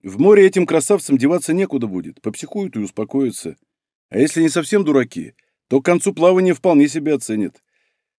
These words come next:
Хватило бы только масла", озабоченно добавил он. "Да вроде с запасом брали".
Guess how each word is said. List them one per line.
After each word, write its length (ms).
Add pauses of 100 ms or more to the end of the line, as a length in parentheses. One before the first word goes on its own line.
(140)
Хватило 400
бы 100
только 300
масла", 580 (300)
озабоченно 600
добавил 360
он. 240 (920)
"Да 240
вроде 320
с 40
запасом 500
брали". 380